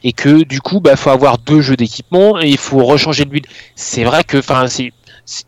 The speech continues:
c'est simple de, ah, c'est simple de le faire, mais c'est, c'est juste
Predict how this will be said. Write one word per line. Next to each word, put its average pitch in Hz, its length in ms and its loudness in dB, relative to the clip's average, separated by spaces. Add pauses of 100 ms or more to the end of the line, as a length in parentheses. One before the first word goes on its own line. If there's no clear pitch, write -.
(160)
c'est - 280 -2
simple 190 540 0
de, 135 320 -2
ah, 131 360 -4
c'est 135 120 0
simple - 340 0
de - 100 -6
le - 40 -4
faire, 202 280 0 (520)
mais 131 120 2
c'est, 151 300 4
c'est - 180 -4
juste 160 260 -6